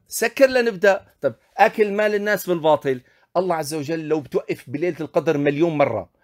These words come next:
وعلى أصابع رجليك وبتبكي أنهار من الدم، إذا آكل مال الناس بالباطل ما رح تستفيد من مليون ليلة قدر،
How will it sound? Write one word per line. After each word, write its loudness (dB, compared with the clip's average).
وعلى 4
أصابع 2
رجليك -6
وبتبكي -4
أنهار 0
من -2
الدم، -2
إذا -2
آكل -6
مال -6
الناس -6
بالباطل -6
ما -4
رح 0
تستفيد -8
من -2
مليون 0
ليلة -4
قدر، -18